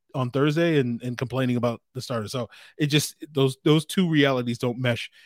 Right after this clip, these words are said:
in my brain, but, uh, I'm still trying to figure it out. Now, again, I would have liked to see someone like a Matthew Bergeron get another series or two. Yes, that would have been great to see. Do I feel as passionate that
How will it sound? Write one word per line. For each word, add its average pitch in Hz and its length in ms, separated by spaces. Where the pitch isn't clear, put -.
in 135 100
my 117 120
brain, 107 240
but, 120 240
uh, 127 200
I'm 139 180
still 135 240
trying 131 160
to 113 60
figure 110 180
it 101 60
out. 85 200
Now, 131 200
again, 139 320
I 143 120
would 185 160
have 160 100
liked 143 240
to 156 80
see 147 360
someone 139 380
like 131 120
a 120 80
Matthew 120 320
Bergeron 120 440
get 117 120
another 117 260
series 123 380
or 131 60
two. 147 220
Yes, 131 200
that 135 140
would 139 120
have 127 60
been 127 120
great 113 220
to 110 80
see. 95 200
Do 131 120
I 123 80
feel 139 280
as 123 140
passionate 143 640
that 131 200